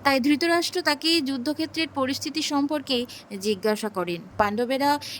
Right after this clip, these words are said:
এবং ধৃতরাষ্ট্রের পুত্রেরা ছিলেন একই বংশজাত, কিন্তু ধৃতরাষ্ট্রের মনোভাব এখানে প্রকাশ পেয়েছে। তিনি কেবল তার পুত্রদের কৌরব বলেই গণ্য করে পাণ্ডুর পুত্রদের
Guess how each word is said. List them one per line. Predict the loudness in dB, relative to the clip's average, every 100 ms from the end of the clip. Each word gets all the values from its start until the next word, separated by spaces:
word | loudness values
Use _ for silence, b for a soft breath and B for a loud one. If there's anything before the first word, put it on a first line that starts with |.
| -4
এবং | 0 2
ধৃতরাষ্ট্রের | 2 0 0 -2 -2 -6 -8
পুত্রেরা | -10 -6 -4 -4
ছিলেন | -4 -2 2 2 0 B B B
একই | -4 -2 -4
বংশজাত, | -6 -6 -6 -6 -6 -6 -10 -10 -20 -20 -6
কিন্তু | 0 2
ধৃতরাষ্ট্রের | 4 4 4 4 4 0 2
মনোভাব | 2 2 2 2 0
এখানে | -2 2 2
প্রকাশ | 2 0 0 -2 0
পেয়েছে। | -2 0 -2 -2 B B B 4
তিনি | 6 8
কেবল | 8 8 8
তার | 8 6
পুত্রদের | 4 -2 2 2 6 4 2 B B -12
কৌরব | -6 -4 -2 -4 -4
বলেই | -4 -2 -2
গণ্য | -4 -4 -4
করে | -4 -2 -2 -4 B B 0
পাণ্ডুর | 2 2 0 -2
পুত্রদের | -4 -6 -6 0 0